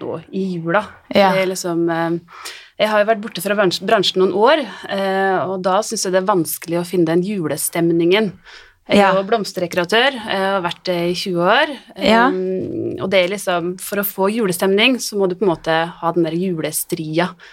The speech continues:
Speaker 3: Ja.
Speaker 1: den godfølelsen der, da.
Speaker 2: Mm.
Speaker 1: Så, eh, ja.
Speaker 3: Det skjønner jeg veldig godt. Jeg har jo
Speaker 1: Mm.
Speaker 3: en mor, hun har gått av med pensjon nå, men hun har jobbet i butikk si-, de siste årene,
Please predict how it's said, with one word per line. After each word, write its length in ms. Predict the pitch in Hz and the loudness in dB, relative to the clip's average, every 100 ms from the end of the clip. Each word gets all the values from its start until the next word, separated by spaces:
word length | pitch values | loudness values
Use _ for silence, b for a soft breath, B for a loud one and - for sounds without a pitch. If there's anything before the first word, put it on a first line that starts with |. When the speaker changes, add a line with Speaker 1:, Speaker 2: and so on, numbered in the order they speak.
| B | B
Speaker 3:
Ja. 220 | 196 214 190 | 4 4 4
Speaker 1:
den 80 | |
godfølelsen 680 | 196 170 - 156 - - 185 | -2 -10 -10 -12 -8 -2 0
der, 140 | 175 | 0
da. 100 | 160 - _ | -2 -8 _
Speaker 2:
Mm. 520 | 269 233 202 180 202 - | 2 4 4 2 -4 -6
Speaker 1:
Så, 360 | - 202 190 185 | -6 -2 -2 0
eh, 520 | 185 185 190 190 196 185 _ _ _ | 0 0 0 -2 -6 -12 _ _ _
ja. 220 | 196 190 349 _ _ - | -4 -2 -2 _ _ 2
Speaker 3:
Det 180 | 214 294 | 4 4
skjønner 280 | - 214 208 | 4 2 4
jeg 120 | 277 | 4
veldig 180 | 262 247 | 4 4
godt. 200 | 311 - | 2 4
Jeg 160 | 277 269 | 4 6
har 120 | 254 | 6
jo 100 | 247 | 6
Speaker 1:
Mm. 80 | 262 | 6
Speaker 3:
en 80 | 254 | 6
mor, 220 | 240 277 | 6 4
hun 340 | 311 269 262 254 | 4 6 6 6
har 80 | 240 | 6
gått 240 | 240 - | 0 2
av 100 | 190 | 0
med 360 | 190 196 196 208 | 4 4 4 2
pensjon 340 | 214 - 208 | 0 2 4
nå, 120 | 214 330 | 4 6
men 120 | 330 | 6
hun 80 | 277 269 | 6 6
har 80 | 247 | 4
jobbet 180 | 202 190 | 0 0
i 20 | |
butikk 440 | 214 220 190 - | 0 2 -2 -2
si-, 460 | - 196 190 190 196 | 0 4 4 4 2
de 120 | 196 | 2
siste 360 | 196 208 - 196 | 2 0 2 2
årene, 1200 | 170 160 170 180 185 185 180 185 185 185 202 | 4 2 2 2 2 2 2 0 0 -2 -4